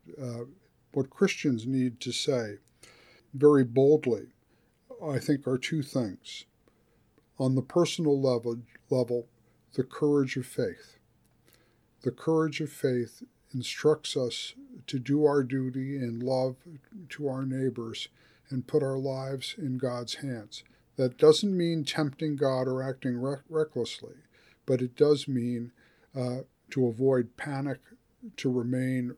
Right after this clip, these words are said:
rational, to be there for others on the personal level. On the social level, one of the things Luther brings out in the treatise is that the institution of the hospital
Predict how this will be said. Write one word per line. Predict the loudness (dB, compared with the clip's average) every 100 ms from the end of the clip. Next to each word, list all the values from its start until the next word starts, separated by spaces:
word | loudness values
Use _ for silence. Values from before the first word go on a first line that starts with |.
| _
rational, | -10 -6 -6 -6 -4 -4 -4 -4 -8 _ _ -6
to | -4
be | -4 0 0 4
there | 4 4 2
for | 0 -2 -2
others | -8 -10 -12 _ -20 -20 -16
on | -8 -6
the | -4
personal | 4 4 4 -8 -10
level. | -12 -18 _ _ _ _ _ _ -20 -20 _ -2
On | 2 4
the | 2
social | 6 6 6 0 -2
level, | -2 -4 -8 -8
one | -2 2
of | 2 2
the | -2
things | -2 -2 -2 -4
Luther | -2 -2 0 -2
brings | 0 -2 -2 0
out | 0 0 -4
in | -2
the | -2
treatise | -6 -6 -6 -4 -6 -8 -14 _ _ _ -20 _
is | 4 4 4
that | 4 6 4 -2
the | -6 0
institution | 0 0 -4 -10 -4 -2 -2 -2 -2 -2
of | -4 -4
the | -2
hospital | -2 -2 -6 -6 -6 -8 -10 -10 -14